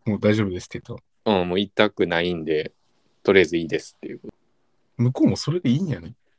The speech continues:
Speaker 2: <laughs> そうそうそう。もういいっちゃろうね。
Speaker 1: いや、そこは抜歯しないとどうのこうのみたいなないんや。
Speaker 2: いや、もう俺の、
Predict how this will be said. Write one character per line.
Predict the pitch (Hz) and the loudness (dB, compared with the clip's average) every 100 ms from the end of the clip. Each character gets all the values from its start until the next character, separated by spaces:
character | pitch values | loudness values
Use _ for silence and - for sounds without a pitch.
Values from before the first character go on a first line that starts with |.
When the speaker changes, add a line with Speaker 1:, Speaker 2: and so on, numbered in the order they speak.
| _ _ _ | _ _ _
Speaker 2:
<laughs> | 113 | -8
そ | 113 - - | -4 4 4
う | |
そ | 135 123 | 6 4
う | |
そ | - - - - - - _ - - - | 4 -4 -12 -14 -14 -16 _ -20 -20 -8
う。 | |
も | 101 | -4
う | |
い | 98 | -4
い | |
っ | |
ち | - | 4
ゃ | 95 | 4
ろ | 76 | 4
う | |
ね。 | 76 - - - - - _ _ - 226 - _ _ _ - | -6 -20 -20 -20 -20 -20 _ _ -20 -18 -18 _ _ _ 0
Speaker 1:
い | |
や、 | 156 151 | 0 2
そ | - | 2
こ | 156 180 | 4 4
は | |
抜 | 175 | 4
歯 | 147 - | 2 2
し | 160 170 | 0 2
な | |
い | 170 | 2
と | 135 104 92 _ - - | 4 4 2 _ -8 -4
ど | 110 123 | 6 8
う | |
の | 147 139 | 8 6
こ | 147 | 6
う | |
の | 113 | 6
み | 95 | 4
た | 98 | 2
い | |
な | 92 | 2
な | 98 | 4
い | 117 | 4
ん | |
や。 | 104 113 - - - 160 135 - - - - | 2 -8 -20 -20 -10 -8 -8 -12 -16 -16 -2
Speaker 2:
い | |
や、 | 101 95 | 2 2
も | 92 | 4
う | |
俺 | 110 135 143 | 6 6 4
の、 | 143 135 135 | 4 4 2